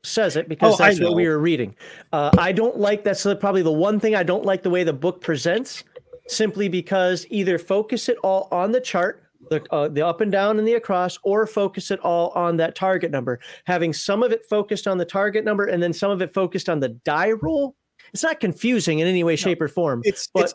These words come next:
Speaker 3: needlessly complicated.
Speaker 1: Yeah, it, it, so that, that's, that's my only point. N-, now, there's a consistency side of that, though.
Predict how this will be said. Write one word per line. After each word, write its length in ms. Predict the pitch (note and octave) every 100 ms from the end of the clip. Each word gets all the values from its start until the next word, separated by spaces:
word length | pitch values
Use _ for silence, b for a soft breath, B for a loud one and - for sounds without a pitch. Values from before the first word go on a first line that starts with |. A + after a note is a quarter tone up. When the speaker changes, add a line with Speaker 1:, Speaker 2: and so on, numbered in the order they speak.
| -
Speaker 3:
needlessly 480 | G#3 A3+ G3+ F#3 E3
complicated. 500 | D3 C3+ - F#2 - _ _ _ _ _
Speaker 1:
Yeah, 120 | G3 -
it, 180 | E3 G#3
it, 200 | A3+ - _ _ _ _ _
so 160 | - F#3
that, 220 | A#3 C4+
that's, 240 | C4+ C4
that's 200 | A#3+ B3+
my 140 | G3+ F#3
only 160 | D#3
point. 320 | C3+ B2+ - _ - B -
N-, 100 | -
now, 220 | A#3 A3+ G3
there's 340 | E3+ G#3+ G#3+
a 80 | A3
consistency 880 | G#3+ G#3 - B3 B3+ - A3 - F#3+
side 440 | - G3+ G#3 C4
of 160 | E3+ B2+
that, 320 | C#3 A#2+ -
though. 220 | C#3+ -